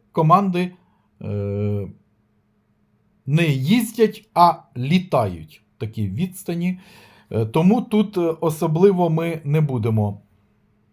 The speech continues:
загостряти увагу. Я хочу загострити вашу увагу на своїх спостереженнях і моїх передбаченнях, варіантах прогнозів.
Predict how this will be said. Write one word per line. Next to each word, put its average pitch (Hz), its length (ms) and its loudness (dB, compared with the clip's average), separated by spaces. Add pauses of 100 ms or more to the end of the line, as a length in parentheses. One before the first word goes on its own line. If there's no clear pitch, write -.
(560)
загостряти 147 720 2
увагу. 226 520 4 (260)
Я 214 300 4
хочу 202 400 -2
загострити 196 580 0
вашу 202 360 0
увагу 208 560 2 (180)
на 165 180 0
своїх 185 400 -4
спостереженнях 180 1120 -4 (360)
і 247 300 0
моїх 160 400 0
передбаченнях, 123 840 -2
варіантах 170 540 0
прогнозів. 127 520 -6